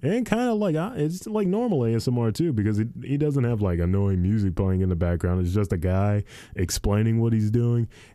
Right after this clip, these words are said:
and showing the video of him shaving cow hooves. It's, it's very interesting, dude. Very interesting. He's quickly becoming one of my favorite channels right now. He's,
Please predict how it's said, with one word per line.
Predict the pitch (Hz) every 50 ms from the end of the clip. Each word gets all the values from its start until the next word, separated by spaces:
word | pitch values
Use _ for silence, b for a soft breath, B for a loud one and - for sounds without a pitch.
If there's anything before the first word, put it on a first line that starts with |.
| B _
and | 95 95 95 101 104 107 101 90
showing | - - - 92 87 98 107 104
the | 107 110
video | 104 120 131 135 127 123
of | 113 107 -
him | 110 110 113 117 117 113 110 110 107
shaving | - - - - 107 90 92 101 101 113 113 113 101
cow | - 120 127 139 151 131
hooves. | 107 98 82 80 80 78 78 78 90
It's, | 110 110 113 147
it's | 135 127 139
very | 160 196 220 220 208 208
interesting, | 202 175 - 127 107 - - 101 92 92
dude. | 95 104 113 117 113
Very | 107 101 123 147 156 160 160
interesting. | 156 143 120 110 98 - 101
He's | 104 110 113 120
quickly | - - 151 139 147 143
becoming | 127 120 101 - 127 127 123 113
one | 117 117
of | 117
my | 113 107 101
favorite | - - 117 117 104 98 87
channels | - 113 117 120 113 110 98 85
right | 90 87 85
now. | 82 82 85 85 85
He's, | 95 101 98